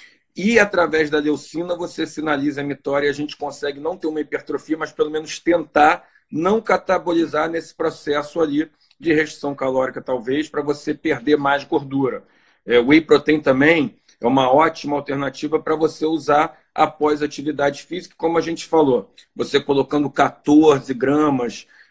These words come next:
é, por exemplo, em cem M L de água, você consegue ali uma velocidade de absorção de quatorze por cento, que é mais ou menos o máximo que você consegue absorver.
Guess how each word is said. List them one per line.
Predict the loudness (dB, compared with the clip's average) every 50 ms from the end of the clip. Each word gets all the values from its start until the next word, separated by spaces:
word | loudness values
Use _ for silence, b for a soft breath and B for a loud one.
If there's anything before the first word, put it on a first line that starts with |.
| b
é, | b 2 4 4 4 4
por | 2 2 0 0
exemplo, | 0 0 0 -2 -4 -2 -4 -6
em |
cem | -4 -2 0 2 2 2
M | 2 0 2 4
L | 4 4 4 2
de | 0 0 2
água, | 4 4 4 4 2 -2
você | -4 -6 -6 -6
consegue | -4 -2 -4 -4 -2 -2 -4 -2 -2
ali | 0 0
uma | 0 -2
velocidade | -2 -4 -6 -10 -8 -4 -4 -2 -2
de | -2
absorção | -6 -10 -10 -8 -8 -8 -6 -6 -8 -8
de | -8 -6
quatorze | -6 -6 -4 -2 -2 -4 -4 -4
por | _ -12 -10
cento, | -6 -2 0 0 0 -2 _ B B B B B B
que | 0
é | 2
mais | 4 4 4 4 4 2
ou | 0
menos | -2 -2 -4 -4 -4
o | -2
máximo | 0 0 2 2 2 2 0 -2 -6 -8 -8
que | -6 -8
você | -8 -8 -8 -8
consegue | -10 -8 -10 -6 -2 0 0 0 0
absorver. | -4 -8 -4 0 0 0 0 0 2 2 2 0 0